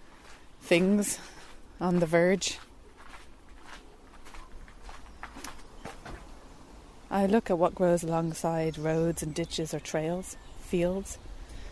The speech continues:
They connect the human world with the natural. You can just hear a busy road beyond me here,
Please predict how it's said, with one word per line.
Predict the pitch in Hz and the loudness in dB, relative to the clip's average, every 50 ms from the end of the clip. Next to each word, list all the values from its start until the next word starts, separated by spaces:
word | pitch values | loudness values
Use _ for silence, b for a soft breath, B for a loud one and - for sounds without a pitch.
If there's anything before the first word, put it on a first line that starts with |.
| B B B B B B - - | B B B B B B -4 0
They | 233 233 226 | 2 2 2
connect | - - 233 240 240 - - | 4 4 6 6 6 6 4
the | - | 2
human | 214 - - 277 247 247 190 175 | 6 10 12 12 12 12 12 10
world | 143 143 170 165 139 143 151 - | 8 8 8 8 6 6 6 4
with | 175 156 | 2 4
the | - 165 | 4 6
natural. | 165 196 208 - - 151 147 156 B B B B B - - - - - - - - - - - - - - - - - - - - - - - - - - - - - | 6 4 4 4 4 4 4 4 B B B B B -12 -12 -12 -12 -12 -14 -14 -16 -16 -14 -14 -12 -12 -12 -12 -14 -14 -16 -18 -18 -16 -14 -14 -14 -14 -14 -14 -6 -4
You | 214 208 | -2 2
can | - 226 220 214 | 4 4 4 6
just | 277 277 - - | 4 4 2 0
hear | - 220 220 202 185 | 2 4 4 4 4
a | 175 | 2
busy | 151 - - 202 170 165 165 | 4 4 4 4 6 4 4
road | 151 170 170 170 170 160 143 - | 4 6 8 8 8 6 6 4
beyond | 156 147 156 165 147 | 2 4 6 6 6
me | 151 156 156 | 6 6 4
here, | 156 165 165 165 170 165 | 4 2 0 0 -2 -2